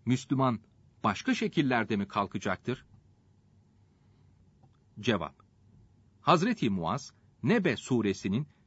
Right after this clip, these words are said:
"Hepiniz bölük bölük gelirsiniz" mealindeki on sekizinci ayet-i kerimenin tefsirini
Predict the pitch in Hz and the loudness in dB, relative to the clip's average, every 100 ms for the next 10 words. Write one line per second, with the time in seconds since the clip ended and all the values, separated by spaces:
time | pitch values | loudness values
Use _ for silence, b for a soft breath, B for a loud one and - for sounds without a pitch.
0 | b 214 - 220 202 - 139 135 240 - | b 0 2 2 2 0 2 4 2 2
1 | 123 104 - 110 110 110 107 98 - 110 | 4 2 2 2 2 0 -2 -2 0 0
2 | 110 107 104 101 - 117 - 202 - 143 | 2 2 0 -2 -2 -2 0 -2 0 -2
3 | 123 110 107 127 90 104 113 - - - | 0 0 0 0 0 0 0 -2 -6 -4
4 | 95 87 85 78 78 107 98 - 92 80 | -4 -4 -6 -8 -6 -6 -6 -6 -6 -4
5 | 123 | -8